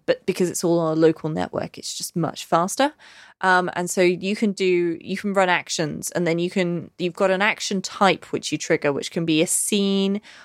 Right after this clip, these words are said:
or switching a device status or changing a device property. You can even switch between homes. So if you've got a laptop and you go different, to different homes, or,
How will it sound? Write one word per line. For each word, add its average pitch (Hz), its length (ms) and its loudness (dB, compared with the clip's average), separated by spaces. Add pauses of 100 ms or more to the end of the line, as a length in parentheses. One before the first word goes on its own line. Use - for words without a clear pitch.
(160)
or 175 380 2
switching 180 420 -2
a 156 40 2
device 170 520 2
status 170 600 0
or 170 140 -2
changing 165 460 -4
a - 20 -2
device - 380 -8
property. 160 920 0 (1080)
You 233 140 2
can 247 140 2
even 269 200 0
switch - 300 -2
between 170 300 0
homes. 202 580 0 (100)
So - 120 4
if 170 100 2
you've 202 100 -4
got - 140 0
a 185 60 4
laptop 190 480 0
and 185 100 2
you 160 60 -4
go 156 160 2
different, 165 420 -2 (200)
to 165 180 0 (120)
different 190 300 2
homes, 185 480 0
or, 156 240 2